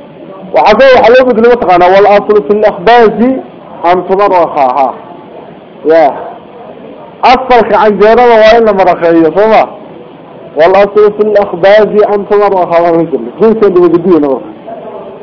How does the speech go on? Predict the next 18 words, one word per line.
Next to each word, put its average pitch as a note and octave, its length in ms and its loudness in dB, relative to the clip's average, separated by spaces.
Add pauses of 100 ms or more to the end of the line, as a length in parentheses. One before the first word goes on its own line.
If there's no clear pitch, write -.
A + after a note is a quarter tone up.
(440)
Mar B3+ 260 -2
kale C4 200 2
waa B3 120 2
kan A#3+ 120 2
weyn A#3+ 220 0
jirna A3+ 200 0
markii A#3 240 -2
la A3+ 120 0
marayay A#3 400 2
cimridiga. G#3 680 2 (720)
Eh, G3 280 4
muxuu A3 240 0
ahaa, G#3+ 240 4
"فالنحو A3 360 0 (180)
أولى A#3 220 2 (160)
أولا A3 340 0 (140)
أن G#3 160 2
يعلم G#3+ 340 2